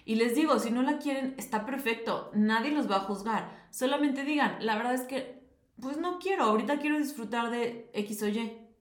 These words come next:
O sea, "Ahorita quiero disfrutar de la comida". O, por ejemplo, si se van a un viaje, claramente pueden decir, "Ahorita quiero disfrutar de la comida y no me interesa". La cosa es, de, si ya decidieron que van a preferir comer de más, pues no hay que quejarnos, ¿no? Porque obviamente no podemos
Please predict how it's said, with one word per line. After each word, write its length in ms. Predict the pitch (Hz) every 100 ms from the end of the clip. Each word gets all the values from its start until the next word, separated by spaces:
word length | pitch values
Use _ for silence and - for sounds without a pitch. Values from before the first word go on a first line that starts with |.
| _
O 100 | -
sea, 120 | 208
"Ahorita 340 | 190 208 254 254
quiero 180 | 269
disfrutar 580 | 262 220 208 214 214 214
de 440 | 208 247 269 - -
la 220 | 190 180
comida". 380 | 185 196 185 147 - - _ _ _
O, 160 | - 196
por 100 | 214
ejemplo, 260 | 214 202
si 100 | 180
se 120 | 180 190
van 160 | 196
a 40 | 214
un 100 | 220
viaje, 340 | 208 214 208 - - _ _
claramente 440 | - 208 214 220 208
pueden 220 | 214 190
decir, 300 | 185 185 180
"Ahorita 280 | 196 214 226
quiero 140 | 269 247
disfrutar 360 | 226 208 208
de 60 | 208
la 100 | 202
comida 200 | 202 208
y 40 |
no 120 | 202 190
me 60 |
interesa". 400 | 180 170 170 - - - _ - -
La 220 | - 233 240
cosa 260 | 262 294
es, 120 | 302
de, 220 | 247 - -
si 280 | - 226
ya 120 | 240 254
decidieron 640 | 294 294 247 214 170 -
que 80 | 180
van 200 | 170 202
a 80 | 208
preferir 680 | 214 202 180 175 - -
comer 360 | - 185 196 196
de 100 | 226
más, 320 | 254 226 220 - - - _
pues 160 | - 262
no 80 | 277
hay 100 | 277
que 100 | -
quejarnos, 720 | 294 262 320 254 240 180 175
¿no? 220 | 175 202
Porque 220 | 208 214
obviamente 420 | 233 254 254 226
no 140 | 214 214
podemos 500 | 240 233 226 240